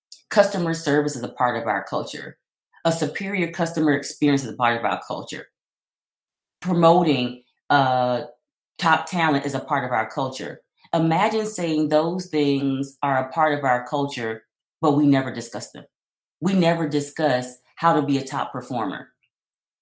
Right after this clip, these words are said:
We never discuss the client experience. The, the, it sounds, it sounds crazy when we put it in those terms, but we do the same thing on the D E I side. We want diversity, equity, and inclusion to be a part of our culture,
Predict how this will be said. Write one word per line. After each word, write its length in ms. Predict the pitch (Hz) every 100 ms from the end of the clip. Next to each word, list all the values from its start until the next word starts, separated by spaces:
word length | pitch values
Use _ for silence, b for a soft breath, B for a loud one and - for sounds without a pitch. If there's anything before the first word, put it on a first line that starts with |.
| _ _ -
We 180 | 196 208
never 460 | 175 170 170 165
discuss 640 | 143 139 - 160 120 120 - _ -
the 60 |
client 400 | 143 165 143 139
experience. 800 | 131 - - 135 123 107 101 - _ _ _ _ _ _
The, 200 | - 143 -
the, 240 | 165 185
it 80 | 220
sounds, 560 | - 208 214 208 202 - B B
it 140 | 208
sounds 400 | - 233 214 202
crazy 720 | - - 208 214 233 240 175 165
when 120 | 151
we 140 | 170
put 120 | 165 185
it 120 | -
in 100 | 156
those 280 | 160 175 -
terms, 460 | 160 131 123 131 B B
but 200 | - 190
we 120 | 196 202
do 180 | 208
the 120 | 185 185
same 340 | 196 185 185
thing 180 | 185 180
on 80 | 170
the 100 | 156
D 260 | 170 170
E 40 | 170
I 160 | 165
side. 440 | 175 160 139 131 B B
We 420 | 147 226 254 247
want 260 | 190 185 -
diversity, 800 | 156 147 160 180 180 175 180 -
equity, 500 | 180 180 170 165 160
and 160 | 156 143
inclusion 480 | 139 - 185 170 147
to 80 | 143
be 140 | 147
a 60 | 143
part 280 | 165 156
of 80 | 147
our 160 | 135 127
culture, 440 | - 156 151 117